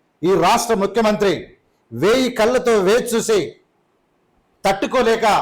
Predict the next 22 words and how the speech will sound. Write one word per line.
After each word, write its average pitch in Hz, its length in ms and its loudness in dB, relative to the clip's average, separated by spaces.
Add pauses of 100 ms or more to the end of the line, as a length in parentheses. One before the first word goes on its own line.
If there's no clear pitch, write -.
(480)
ప్రజలకు 254 600 0 (120)
దొబ్బుకొని 220 480 -2 (460)
ఇలా 185 120 0 (100)
సాధారణ 233 380 0 (100)
మనిషిలోకి 220 480 -2
వచ్చినటువంటి 185 540 -8 (460)
ఇన్సిడెంట్ 214 500 -2 (640)
రాష్ట్రంలో 240 760 0 (640)
సంబరాలకు 240 640 2
తెరదీస్తా 190 520 -2
ఉన్నది. 160 240 -2 (760)
Very 247 240 2 (120)
good. 233 160 2 (520)
ముఖ్యమంత్రి 285 540 0
అంటే 240 220 -2
ఇలా 214 100 4 (100)
ఉండాలి, 185 260 0 (400)
ప్రజలకు 254 380 2 (120)
కాపలాదారుడు 247 600 2
అంటే 233 220 0
ఇలా 214 100 4 (100)
ఉండాలి, 185 260 0